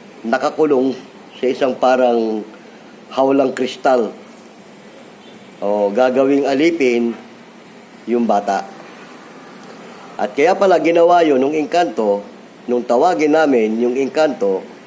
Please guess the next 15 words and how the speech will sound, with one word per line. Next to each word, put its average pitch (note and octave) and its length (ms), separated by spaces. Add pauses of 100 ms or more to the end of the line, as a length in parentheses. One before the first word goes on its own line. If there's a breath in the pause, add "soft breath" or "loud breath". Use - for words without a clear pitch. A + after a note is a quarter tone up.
(920)
at - 160
nakausap C#3+ 560
namin, A2 520 (680)
naawa D#3+ 480
daw D3 160
siya C#3+ 160
sa C3+ 160
bata B2 400 (1200)
dahil B2 640 (1120)
inaapi B2+ 960
nitong A2+ 560 (1400)
tiyahin. G#2+ 560 (480)
Kasi B2+ 480
yung C3 80
bata, B2 480